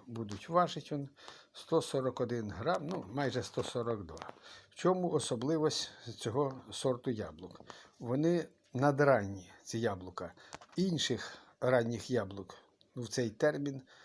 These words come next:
не буває. Вони дуже смачні, солодкі, без ніякої кислинки, зовсім. Тверденькі, хрумкі. Всередині м'якуш білий.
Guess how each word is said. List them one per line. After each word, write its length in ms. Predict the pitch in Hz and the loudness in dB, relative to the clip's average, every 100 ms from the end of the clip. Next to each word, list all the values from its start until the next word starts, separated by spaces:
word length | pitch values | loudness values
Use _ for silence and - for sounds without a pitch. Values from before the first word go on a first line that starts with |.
| - _ | -20 _
не 200 | 110 113 | -4 0
буває. 580 | 123 135 107 87 87 - - _ _ _ _ | 4 4 2 -2 -10 -14 -18 _ _ _ _
Вони 200 | 113 160 | 0 2
дуже 260 | 160 160 156 | 4 2 2
смачні, 520 | - 151 - 90 - | 2 -2 -2 -8 -10
солодкі, 640 | - - 156 92 - - - - - - - | 0 2 4 0 -6 -16 -20 -20 -20 -12 -2
без 240 | 123 101 | 0 2
ніякої 500 | 123 147 147 143 143 | 2 0 0 2 2
кислинки, 680 | 135 143 - 95 85 - 87 117 | 2 -2 -2 -6 -10 -14 -14 -10
зовсім. 500 | 101 131 87 - - - - _ | 0 0 0 -6 -8 -18 -20 _
Тверденькі, 640 | - 127 113 160 175 - 135 | 0 2 6 4 4 0 -4
хрумкі. 560 | - 135 127 - 85 - _ _ _ _ _ _ _ _ _ _ _ _ _ _ _ _ _ _ - - 90 | -2 0 0 -4 -8 -16 _ _ _ _ _ _ _ _ _ _ _ _ _ _ _ _ _ _ -20 -16 -6
Всередині 640 | - 131 139 165 139 135 | 0 2 6 4 4 0
м'якуш 580 | 113 120 147 - 143 - - | 0 0 0 -2 -6 -6 -10
білий. 580 | 104 113 107 87 85 - | -6 -4 -4 -6 -8 -14